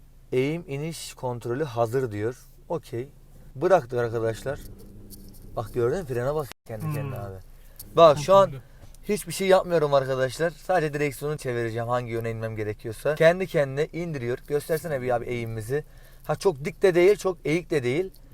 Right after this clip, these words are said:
Speaker 2: Güzel bir
Speaker 1: Ama
Speaker 2: yokuş.
Speaker 1: güzel bir eğim. Bak şu an fren sesi geliyor bak.
Speaker 2: Hmm.
Speaker 1: Bak.
Speaker 2: Sıfır olduğu için araba fren sesi normal.
Speaker 1: Hayır, hayır.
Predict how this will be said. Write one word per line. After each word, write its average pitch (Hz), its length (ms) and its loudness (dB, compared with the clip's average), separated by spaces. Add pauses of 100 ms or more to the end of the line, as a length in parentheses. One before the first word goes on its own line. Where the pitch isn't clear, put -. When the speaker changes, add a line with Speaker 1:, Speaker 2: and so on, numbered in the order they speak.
Speaker 2:
Güzel 185 200 -10
bir 147 100 -6
Speaker 1:
Ama 175 140 6
Speaker 2:
yokuş. - 160 2
Speaker 1:
güzel 170 300 4
bir 175 80 -4
eğim. 180 300 2 (840)
Bak 127 120 0
şu 160 140 -4
an 170 120 0
fren 143 180 -4
sesi 135 220 -12
geliyor 127 280 -4
bak. - 60 -4
Speaker 2:
Hmm. - 680 -6
Speaker 1:
Bak. 113 100 -4 (920)
Speaker 2:
Sıfır 147 280 -12
olduğu 139 180 -8
için 156 180 -8
araba 156 360 -8 (240)
fren 151 140 -6
sesi 143 280 -12
normal. 120 260 -12 (300)
Speaker 1:
Hayır, 156 280 6
hayır. 190 280 6